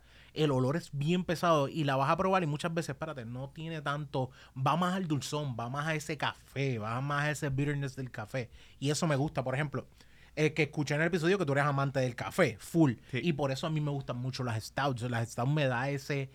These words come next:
Speaker 1: tostado del café, me da ese tostado del chocolate, el caramelo, y eso es lo que me gusta. Esta tiene un dulzón que voy a decir, siento que voy a tener como que un sabor a caramelo, pero después se va mucho más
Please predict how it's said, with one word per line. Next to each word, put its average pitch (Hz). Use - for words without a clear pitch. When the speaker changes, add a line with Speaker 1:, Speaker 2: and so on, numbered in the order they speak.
Speaker 1:
tostado 151
del 147
café, 135
me 123
da 113
ese 147
tostado 139
del 139
chocolate, 123
el 117
caramelo, 117
y 110
eso 143
es 139
lo 135
que 127
me 120
gusta. 127
Esta 208
tiene 226
un 226
dulzón 226
que 170
voy 151
a 175
decir, 170
siento 175
que 190
voy 202
a 202
tener 196
como 180
que 175
un 185
sabor 190
a 185
caramelo, 185
pero 131
después 127
se -
va 165
mucho 160
más 156